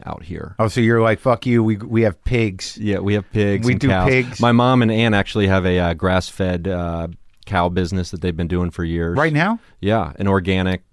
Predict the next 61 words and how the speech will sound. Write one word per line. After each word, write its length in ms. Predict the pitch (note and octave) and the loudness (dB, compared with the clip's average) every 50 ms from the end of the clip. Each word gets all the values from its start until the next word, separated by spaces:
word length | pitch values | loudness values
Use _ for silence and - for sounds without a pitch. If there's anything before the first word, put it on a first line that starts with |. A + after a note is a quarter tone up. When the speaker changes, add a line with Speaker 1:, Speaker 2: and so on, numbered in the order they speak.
| - - | -16 -10
Speaker 1:
you 120 | - F2+ F2+ | -8 -6 -4
know, 160 | F2 E2 E2 | -2 -2 -2
no, 460 | E2 E2 E2+ F2 F2+ F2 F2 E2+ E2 - | -2 -2 -2 -2 -2 -2 -2 -4 -6 -8
no 220 | - - F#2 F#2 F2+ | -10 -6 -4 -4 -4
steroids. 420 | - - - G2 F#2 F2+ F#2 F#2 | -4 -4 -4 -2 -2 0 0 0
Speaker 2:
So, 60 | F2+ | 0
Speaker 1:
They've 100 | - - | 0 0
been 80 | B2+ A#2 | 0 2
doing 140 | A#2 A2+ G#2 | 2 2 0
it 40 | F#2 | 0
for, 80 | - G2 | -2 -4
like, 140 | F#2 F2 - | -4 -4 -4
ten 200 | - G2 F#2+ F#2 | -4 -4 -4 -2
years. 180 | F#2 G2+ G2 | -4 -2 -2
Speaker 2:
like, 120 | - D#3+ B2+ | -2 -2 -2
Speaker 1:
It 40 | - | -2
Speaker 2:
tomorrow 260 | E3 D3 D3 D#3+ E3+ | 0 2 2 4 4
Speaker 1:
was 80 | E3+ D#3 | 2 2
Speaker 2:
you 60 | C#3+ | 0
could 140 | - D3+ C3 | -2 -2 0
go 100 | D3 D3 | 0 0
visit 300 | C3+ D3+ D#3+ D3 C#3+ A#2 - | 0 -2 -4 -4 -6 -6 -6
cows? 340 | C3+ D3 F#3 A3+ A3 - _ _ _ _ _ _ | -4 -4 -4 -4 -6 -10 _ _ _ _ _ _
Speaker 1:
Oh, 100 | - A#2+ | 2 2
yeah. 260 | G#2+ G#2+ C3+ A#2 D#2 - - | 4 4 2 0 -2 -4 -2
Hell 160 | A2 C#3 C#3+ | 0 2 2
yeah, 80 | C3 B2 | 2 2
I 40 | A2 | 2
do 120 | A#2 B2 A#2+ | 4 4 2
all 60 | A2+ | 2
the 100 | G#2+ G#2 | 2 0
time. 340 | - C#3 E3 D3+ - C#2 - - | -2 -4 -6 -6 -8 -12 -10 -2
Speaker 2:
You 140 | C3 D3 D#3+ | 0 0 2
do? 280 | E3 A#3+ D4 D4+ C4+ - | 4 4 2 2 2 0
Speaker 1:
They 100 | B2 C#3+ | 0 0
got 140 | E3+ D3+ - | 0 0 0
the 80 | - | -2
horns, 460 | - - C#3 C#3+ C3 G2+ F2 E2 - - | -2 0 0 2 2 2 0 -2 -6 -4
too. 240 | - D3+ C3 G#2 | -2 0 0 2
The 80 | F#2 F#2 | 0 0
ones 360 | F2 G#2+ A#2 A#2+ A#2+ A2 G#2 | 0 0 0 0 0 -2 -2
that 160 | G2+ G#2 F#2+ | -4 -2 -2
are 60 | F#2 G#2 | -2 -2
from, 200 | - A2+ F#2+ F2+ | -2 -4 -4 -4
like, 160 | E2+ D#2+ - | -6 -8 -8
Scotland 500 | - - - G#2 F2+ G#2 B2+ B2 A#2+ B2 | -10 -8 -4 -4 -4 -2 -2 -2 -2 0
or 80 | A#2+ A#2+ | 0 0
whatever. 280 | A#2+ B2 B2 B2 B2 A#2 | 0 0 0 0 0 0
They 100 | A2 G2+ | 0 0
look 220 | G2+ G#2 G2 - | 0 -2 -2 -2
like, 240 | G#2 F#2+ F#2 - - | -2 -2 -2 -2 -2
uh, 180 | G2 F2+ F2 E2+ | -2 -2 -2 0
Where 240 | E2+ F2+ F#2+ G2 | 0 0 0 0
the 80 | F2 E2+ | 0 0
Wild 320 | E2 E2+ F2 F#2 F#2 - | 0 2 2 0 0 -2
Things 260 | - G#2+ G#2 G#2 G2+ G#2+ | -2 -4 -2 -2 0 0
Are, 220 | G#2 G#2 G#2 G#2+ | 0 0 2 2
those, 80 | A#2 B2 | 2 2
Speaker 2:
Uh-huh. 200 | C3 C#3 D3 D#3 C#3+ | 2 2 0 0 -2
Speaker 1:
those 180 | G#2 G2+ G2 F#2+ | -4 -4 -4 -4
beasts. 300 | - G#2 G#2+ G#2 - | -4 -4 -4 -4 -6